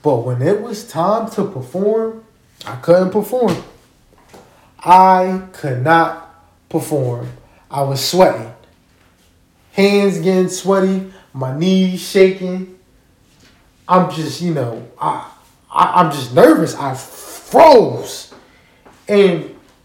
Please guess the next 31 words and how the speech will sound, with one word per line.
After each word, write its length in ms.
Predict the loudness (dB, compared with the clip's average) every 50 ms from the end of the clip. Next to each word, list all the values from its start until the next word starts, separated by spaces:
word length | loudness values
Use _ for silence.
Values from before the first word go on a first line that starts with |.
| _ _ _ _ _ _ _ _
I 140 | -16 -16 -16 -16 -16
couldn't 600 | -10 -6 -4 -4 -2 -2 -4 -4 -6 -10 -14 -12
understand 1080 | -6 -6 -4 -4 -4 -4 -6 -8 -8 -10 -8 -4 -2 -2 0 2 2 2 0 -2 -4 -6 -12 -20 _ _ _ _ _ _ _ _ _ _ _ _ _ _ _ _ _
what 460 | -12 -10 -6 -2 0 2 2 2 2
was 200 | 0 0 0 -2
going 300 | -2 0 0 2 2 0
on 200 | 0 -2 -4 -4
because 300 | -6 -4 -2 -2 0 2
it 120 | 0 0
wasn't 340 | 2 2 0 0 0 -2 -2
like 180 | -2 -2 -2 -2
this 180 | -2 -4 -4
is 100 | -6 -6
my 200 | -6 -6 -6 -6 -8 -2
first 380 | 2 2 2 2 0 -2 -6 -10
time 520 | -6 -4 -2 0 0 0 0 -2 -4 -6 -10 -16 _ _ _ -20 _ _ _ _ _ _ _ _ _ _ _ _ _ _ _ _ _ _ _ _ _ _ _ _ _ _ _ _ _ _ _ _ _ _ _ _ -4
This 200 | -2 -2 0 2
wasn't 280 | 4 4 6 6 6
my 180 | 4 4 4 6
first 280 | 6 8 8 6 4 0
time 280 | 0 2 4 4 4
around 280 | 4 6 6 6 6 6
the 60 | 4
block. 440 | 4 6 8 8 8 6 2 0 0
Like, 140 | 0 2 2
I'm 140 | 2 2
supposed 440 | 2 2 2 2 6 6 6 6 4
to 60 | 0
be 160 | -2 0 2 2
a 80 | 2
veteran. 680 | 2 2 4 4 4 6 4 0 -4 -6 -6 -6 -8